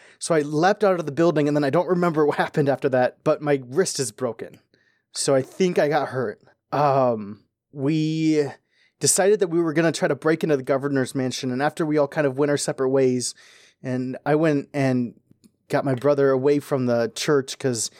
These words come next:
I just have a bad feeling about Lucinia, about what Lucinia's been kind of putting into his head. So I wanted him to spend less time around her, so I,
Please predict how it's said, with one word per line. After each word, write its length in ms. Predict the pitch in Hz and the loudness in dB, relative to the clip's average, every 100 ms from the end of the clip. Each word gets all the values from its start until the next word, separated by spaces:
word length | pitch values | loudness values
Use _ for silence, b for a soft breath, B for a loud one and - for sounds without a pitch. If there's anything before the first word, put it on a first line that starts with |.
| B - | B -12
I 80 | |
just 180 | - 156 | -4 -2
have 100 | - | 0
a 60 | 147 | 0
bad 260 | 123 123 | 0 -2
feeling 320 | - 131 139 127 | -2 0 2 0
about 480 | 117 117 117 113 _ _ _ _ _ _ - | 0 2 2 0 _ _ _ _ _ _ -2
Lucinia, 600 | 143 - - 170 131 110 - B B _ | 0 0 0 2 2 -2 -8 B B _
about 200 | 135 160 | 0 2
what 180 | 165 160 | 2 2
Lucinia's 580 | 151 - 175 175 147 | 0 2 2 4 2
been 480 | 123 143 131 131 - _ | 0 -2 -2 -4 -12 _
kind 180 | - 143 | -4 -4
of 140 | 123 127 _ _ _ | -4 -10 _ _ _
putting 240 | - 160 143 | -4 0 2
into 240 | 131 131 | 2 0
his 160 | 120 117 | 0 -2
head. 360 | 127 131 110 - B B B | 2 2 2 -6 B B B
So 440 | - - 135 127 - | -6 0 0 0 0
I 80 | 139 | 2
wanted 320 | 147 160 135 | 2 0 0
him 220 | 151 143 | 0 0
to 100 | 135 | 0
spend 320 | - - 143 | 0 0 0
less 160 | 131 - | -2 -2
time 340 | 151 139 127 127 | -2 0 0 -2
around 320 | 123 131 127 | 0 0 -2
her, 240 | 131 120 | -2 -2
so 180 | - 135 | 0 0
I, 120 | 117 | 0